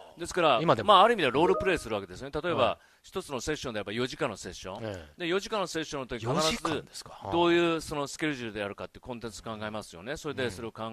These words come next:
Speaker 2: えて、
Speaker 1: うん。うん。
Speaker 2: で、今度それに座って冒頭の時にどんなようなことを言うかってことはやっぱ考えて、
Speaker 1: うん。
Speaker 2: それでスライドを用意して、で、それを頭の中に入れて、で、例えば歩きながら、あの、
Speaker 1: うん。
Speaker 2: どういうことをやるかなっていうのを練習します。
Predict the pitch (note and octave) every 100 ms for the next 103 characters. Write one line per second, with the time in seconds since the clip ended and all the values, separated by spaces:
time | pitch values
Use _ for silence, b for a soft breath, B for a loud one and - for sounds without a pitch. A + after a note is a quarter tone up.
0 | A2 G2 F#2+ B2 G2 G2+ F#2 E2+ E3 G#3
1 | E3+ - D#3 D#3 E3 E3 A2 C3 C#3+ D#3+
2 | D#3 D3+ C#3+ A2+ G#2 - b b G#2 C3
3 | D#3 E3+ F3+ F3 C#3 G#2+ A2 G#2+ G#2+ G#2+
4 | - A#2 B2+ E3+ A#2+ - - A2+ A2+ A2
5 | F#2+ F#2+ D#3+ C#3+ G#2+ C3+ A#2 - C3 B2+
6 | C3 C3 B2+ A2 F#2+ - D#3 A2+ B B
7 | B F3+ F3 F3+ E3 D3+ F3 E3+ F3 F3
8 | D#3+ A#2 G#2 G2+ - D#3+ A#2+ E2+ b b
9 | b E3 E3 E3 E3+ C#3 G#2 A#2+ C#3 D3
10 | C#3+ G#2 F#2 G2+ F#2 - b b _ A2
11 | A2+ A2+ A2 G#2+ G#2+ A#2 A#2+ B2+ C3 C#3
12 | A#2+ G#2 G#2+ A2 A#2+ A2+ G2+ F#2 F2+ A#2+
13 | C3 - G#2+ E2+